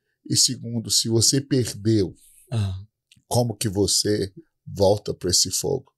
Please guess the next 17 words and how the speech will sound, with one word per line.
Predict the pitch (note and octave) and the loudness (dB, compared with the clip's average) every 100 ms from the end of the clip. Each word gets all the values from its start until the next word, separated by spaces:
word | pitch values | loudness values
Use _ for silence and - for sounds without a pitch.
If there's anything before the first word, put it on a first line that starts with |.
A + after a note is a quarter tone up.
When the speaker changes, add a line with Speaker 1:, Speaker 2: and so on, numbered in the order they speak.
| _ - | _ -2
Speaker 2:
Aham. | A2+ G2+ G2 | 0 0 0
Speaker 1:
Fala | C3+ B2 | 0 0
aí | G#2 | -2
pra | - | -6
mim. | D#2+ - | -6 0
Speaker 2:
É. | F#3+ G#2 - _ _ - - - _ _ _ _ | 2 0 -6 _ _ -12 -12 -16 _ _ _ _
Como | - B3+ G#3+ | 0 2 2
permanecer? | G3 F3+ D#3+ C3+ - G2+ D#2 - _ _ _ _ - | 0 2 2 0 -2 -6 -12 -18 _ _ _ _ -12
Básico. | B2 A2+ G#2+ G2+ - - - _ _ _ _ _ - | -4 -2 -2 -2 -2 -6 -20 _ _ _ _ _ -10
Apodere-se | - A#2+ G#2+ G#2+ A2 B2+ B2+ - - | -4 -4 -2 -2 -2 0 -2 -2 -6
firmemente | - - - D3 D3+ B2+ A#2 A#2 A#2 - - | -14 -8 -2 0 2 2 2 0 -2 -6 -6
daquilo | A2+ G#2 - A2+ A2 A2 - | -6 -6 -6 -6 -6 -8 -6
que | A2 | -4
é | |
real | F#2+ G2 F#2 E2+ | -2 -2 -4 -6
pra | - F2+ | -8 -8
você. | F2+ - - | -2 -2 -2